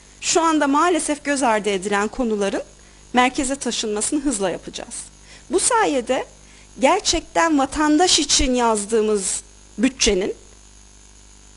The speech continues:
vatandaş için tartışılmasına zemin hazırlamış olacağız. Bütün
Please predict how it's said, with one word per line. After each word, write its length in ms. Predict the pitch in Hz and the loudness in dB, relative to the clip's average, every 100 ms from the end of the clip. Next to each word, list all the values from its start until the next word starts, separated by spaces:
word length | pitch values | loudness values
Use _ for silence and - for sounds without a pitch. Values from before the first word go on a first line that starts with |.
| - - - - | -20 -20 -20 2
vatandaş 680 | 254 - 311 311 349 370 - | 2 4 2 4 4 2 0
için 380 | 277 - 277 233 | 0 2 2 0
tartışılmasına 1040 | 269 226 - - 226 214 208 - 247 349 - - - | 2 0 0 -6 -4 -4 -4 -4 -4 -4 -6 -16 0
zemin 260 | 240 226 | 2 2
hazırlamış 560 | 233 160 165 151 151 - | 0 -2 -4 -4 -6 -8
olacağız. 380 | - - - - - - - - - - - - - - | -10 -10 -12 -10 -14 -16 -20 -20 -20 -20 -20 -20 -20 -4
Bütün 280 | 247 294 | -2 -2